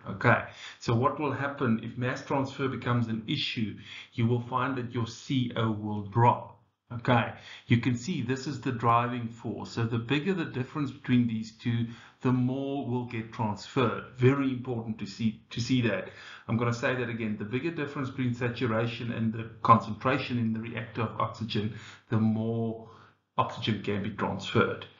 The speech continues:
So if you start needing oxygen, you'll see C O will drop. Okay, C O will drop so that the whole term become bigger. And then at, at its maximum, and this is very important, I can do this, at its maximum C zero will become,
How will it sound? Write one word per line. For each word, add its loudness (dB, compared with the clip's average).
So 0
if 0
you 2
start 4
needing -2
oxygen, 0
you'll -2
see -2
C 0
O 4
will -2
drop. -2
Okay, 4
C -2
O 2
will -2
drop 0
so 6
that 2
the 2
whole -2
term 0
become -6
bigger. -6
And 2
then 0
at, -2
at 0
its -2
maximum, -2
and 0
this -2
is -4
very 0
important, -2
I -4
can -4
do 4
this, -2
at 6
its 0
maximum 0
C -4
zero 2
will 0
become, 0